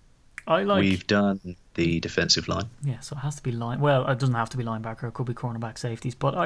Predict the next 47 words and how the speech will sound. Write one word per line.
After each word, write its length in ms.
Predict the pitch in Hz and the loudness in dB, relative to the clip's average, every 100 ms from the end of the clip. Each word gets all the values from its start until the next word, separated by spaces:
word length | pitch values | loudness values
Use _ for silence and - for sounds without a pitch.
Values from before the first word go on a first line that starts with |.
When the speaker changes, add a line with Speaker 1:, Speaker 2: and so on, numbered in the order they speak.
| 156 | 4
Speaker 2:
I 40 | |
think 160 | 151 127 | 4 4
we 60 | 113 | 6
Speaker 1:
reckon 240 | 101 95 | 6 8
Speaker 2:
go 60 | 95 | 6
linebackers 560 | 92 92 - - 131 | 6 2 2 -4 -2
Speaker 1:
Yeah. 100 | 117 110 | -2 -4
Speaker 2:
next. 380 | 110 - - - - - - _ _ - - _ - | -4 -8 -8 -14 -20 -20 -20 _ _ -20 -20 _ -4
Speaker 1:
Yeah. 180 | 117 107 - - - | -4 -4 -14 -20 -6
Speaker 2:
You 120 | 92 | 0
know 160 | 95 98 | 2 4
my 160 | 92 82 | 2 0
affection 440 | - 85 - 82 | -2 -4 -4 -6
for 120 | - | -6
linebackers. 600 | 80 78 - - 71 - - - - - - - - - | -8 -6 -6 -4 -4 -4 -8 -20 -20 -20 -20 -20 -20 -8
Speaker 1:
This 140 | 135 - | -4 0
is 40 | |
gonna 140 | 131 | 0
be 80 | 117 | 0
a 40 | 113 | -2
hard 180 | 113 | -2
one 120 | 113 110 | -4 -6
as 80 | |
well. 160 | 107 107 - - - - - _ - _ _ _ - | -8 -10 -14 -20 -20 -20 -20 _ -20 _ _ _ -6
Speaker 2:
Sure 220 | - 87 | -2 0
will 180 | 82 80 | 0 -2
be. 140 | 80 - _ | -4 -10 _
I 80 | 110 | 2
know 220 | 113 104 | 4 4
a 60 | 98 | 4
certain 400 | - 101 90 87 | 4 4 2 0
player 200 | 82 80 | 2 2
that 120 | 82 | 2
might 260 | 85 85 85 | 0 -2 0
get 180 | - - | -2 -2
just 160 | 85 - | 0 0
straight 280 | - 85 | 2 0
in 80 | 82 | 0
there. 160 | 87 87 | -2 0
There's 140 | 92 | 0
probably 220 | 87 92 85 | 2 2 4
no 140 | 82 | 2
point 280 | - 87 87 | 2 2 2
in 40 | |
even 120 | 85 85 | 0 0
debating 360 | 85 85 85 | 4 4 4
it. 100 | 85 | -2